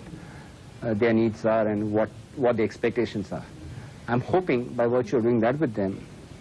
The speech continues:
and spending a little time, they are as sensitive to their people and vice versa. You can't do it across the organization. But having said that, you know, you have to be sensitive that if, when you walk in the corridor, you meet a guy in India dot com, for example, you have a small conversation,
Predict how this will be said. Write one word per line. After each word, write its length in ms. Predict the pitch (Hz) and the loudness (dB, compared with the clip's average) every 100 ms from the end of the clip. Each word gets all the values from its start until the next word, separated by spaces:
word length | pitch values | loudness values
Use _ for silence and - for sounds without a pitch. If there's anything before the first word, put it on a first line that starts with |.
| 120 | -6
and 140 | 113 | -4
spending 320 | 107 127 123 113 | 0 4 4 6
a 40 | |
little 160 | 107 98 | 4 2
time, 360 | 143 120 117 | 2 4 2
they 140 | 110 143 | 4 4
are 140 | 135 | 4
as 100 | 151 | 2
sensitive 360 | 139 131 135 131 | 2 2 2 2
to 60 | |
their 220 | 110 120 | 4 4
people 300 | 120 104 - - - - - | 4 -2 -4 -10 -16 -18 -8
and 140 | 151 117 | -2 4
vice 240 | 107 123 | 4 4
versa. 320 | 110 92 87 - - - - | 0 0 -4 -10 -12 -12 0
You 100 | 190 | 2
can't 180 | 180 165 | 4 4
do 60 | |
it 60 | 139 | 4
across 280 | 107 123 110 | 4 4 4
the 120 | 113 | 2
organization. 480 | 95 98 92 82 - - 117 139 - - - 139 127 117 - - - | 2 2 0 -2 -8 -12 -10 -8 -8 -8 -8 -8 -6 -6 -8 -10 -4
But 120 | - | 2
having 160 | 123 151 | 4 4
said 180 | - 220 | 2 2
that, 160 | 131 | 2
you 60 | 131 | 2
know, 100 | 123 | 2
you 140 | 120 | 4
have 180 | 131 131 | 4 2
to 60 | 170 | 2
be 100 | 160 | 2
sensitive 580 | - 120 135 156 131 120 | 2 4 6 4 2 2
that 200 | 117 123 | 2 4
if, 180 | 113 | 0
when 280 | 117 110 123 | -2 2 4
you 80 | 123 | 6
walk 200 | 120 113 | 6 4
in 80 | 143 | 4
the 80 | 123 | 4
corridor, 380 | 120 110 110 | 4 4 4
you 100 | 110 | 4
meet 220 | 113 117 123 | 4 4 2
a 100 | 110 | 2
guy 240 | 107 107 | 4 4
in 140 | 107 | 4
India 200 | 104 101 | 2 2
dot 160 | 104 90 | 2 0
com, 140 | 104 | -2
for 100 | 98 | 0
example, 300 | 98 107 101 104 | 0 0 2 4
you 60 | |
have 120 | 104 | 4
a 60 | 104 | 2
small 240 | - 110 | 2 2
conversation, 640 | 113 95 107 101 101 - | 2 4 4 4 0 0